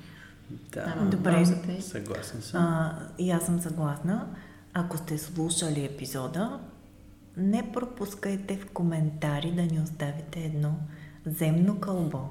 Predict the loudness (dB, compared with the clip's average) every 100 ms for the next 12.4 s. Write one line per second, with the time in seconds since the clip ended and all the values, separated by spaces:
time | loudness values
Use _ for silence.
0 | -10 -18 -12 -8 -4 -2 -2 0 -2 -2
1 | -4 -6 -6 -6 -4 -4 -6 -16 -20 -20
2 | -20 -18 -16 -16 -18 -20 -20 -20 -20 -20
3 | -18 -18 -18 -20 -20 -20 -20 -20 -12 -4
4 | -2 0 0 0 0 -2 -2 -2 -2 -6
5 | -14 -18 -20 -20 -20 -20 -8 -6 0 4
6 | 6 6 4 0 -4 -12 -16 -18 -20 -20
7 | -12 -8 -8 -10 -14 -20 -20 -20 -20 -20
8 | -20 -20 -6 -4 -2 -4 -4 -2 0 0
9 | -2 -2 -4 -4 -4 -6 -10 -12 -6 2
10 | 4 4 2 -2 -4 -4 -4 -4 -8 -14
11 | -16 -2 0 2 0 0 -4 -6 -8 -10
12 | -10 -6 -4 -6